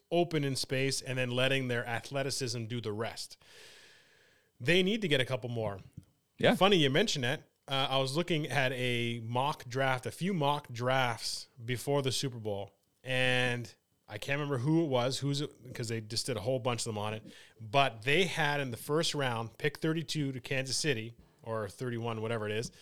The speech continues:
Speaker 1: um, was Kadarius Toney out of Florida. And Kadarius Toney is one of the shiftiest little receivers you're ever gonna see. So, like, he's number one for those who watched any Florida games, the Florida, Alabama.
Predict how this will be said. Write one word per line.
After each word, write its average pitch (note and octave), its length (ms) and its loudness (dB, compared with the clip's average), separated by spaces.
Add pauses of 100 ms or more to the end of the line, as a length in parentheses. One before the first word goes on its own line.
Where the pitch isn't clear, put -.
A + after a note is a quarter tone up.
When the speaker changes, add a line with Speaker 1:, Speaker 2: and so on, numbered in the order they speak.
(420)
Speaker 1:
um, A#2+ 640 0
was C3 220 0
Kadarius E3 520 2
Toney D#3+ 480 0
out C3+ 140 -2
of B2+ 80 -2
Florida. D3+ 460 0
And A2+ 140 -10
Kadarius E3+ 520 -2
Toney C3 480 0
is A#2+ 160 -4
one B2+ 140 -2
of A#2+ 60 -4
the A2+ 60 -2
shiftiest D3 760 -2
little C3+ 180 -4
receivers A2+ 480 -6
you're C3 120 2
ever C3+ 180 4
gonna A2+ 180 -6
see. G2 300 -10
So, C#3+ 300 2 (340)
like, C3 280 -6 (120)
he's D#3+ 340 -2
number E3 220 4
one C#3 240 4
for B2+ 120 -4
those C3+ 220 2
who D3 80 0
watched C3+ 380 4
any C#3 200 0
Florida C#3 340 0
games, C3+ 180 0
the A#2 80 -4
Florida, C#3+ 260 4
Alabama. C3 500 4